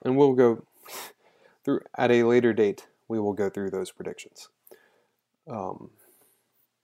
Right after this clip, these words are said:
but yeah, don't be totally shocked and totally surprised if Mississippi State goes ten and two this year. But, uh,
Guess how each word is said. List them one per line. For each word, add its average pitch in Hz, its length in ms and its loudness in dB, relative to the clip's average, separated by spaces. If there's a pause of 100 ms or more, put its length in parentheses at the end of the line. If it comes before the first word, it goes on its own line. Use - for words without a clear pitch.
(280)
but - 100 -4
yeah, - 140 -2 (1040)
don't 180 180 0
be 196 100 0
totally 151 340 2
shocked - 540 -6 (580)
and 107 200 -8
totally 113 340 -2
surprised 92 580 -8 (340)
if 113 140 -8
Mississippi 104 460 -10
State 92 320 -8 (600)
goes 107 240 0
ten 107 140 -8
and 95 100 -8
two 92 120 -6
this 92 180 -8
year. 92 240 -12 (1040)
But, 117 160 -4
uh, 113 540 -2